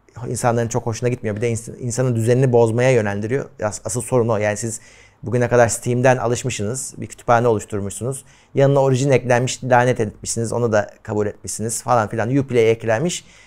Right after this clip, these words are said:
E, bir şey daha eklenmesini istiyorsunuz. Aslında böyle özel bir gıcığınız olmasa bile sırf bu yüzden yeni bir şey giriyor diye,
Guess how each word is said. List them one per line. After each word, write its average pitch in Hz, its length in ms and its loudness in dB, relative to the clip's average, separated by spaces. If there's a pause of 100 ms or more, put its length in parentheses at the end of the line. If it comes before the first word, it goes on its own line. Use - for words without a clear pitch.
(140)
E, 139 80 -2
bir 165 40 0
şey 139 220 6
daha 139 140 8
eklenmesini 127 560 2
istiyorsunuz. 101 400 -6
Aslında 117 360 0
böyle 120 160 6
özel 120 300 2
bir 113 100 -2
gıcığınız 123 380 0
olmasa 110 420 2
bile 151 180 -2 (360)
sırf 131 240 -2 (120)
bu 135 120 4
yüzden 131 380 2 (1200)
yeni 123 200 2
bir 113 60 -2
şey 110 200 0
giriyor 113 340 2
diye, 139 160 6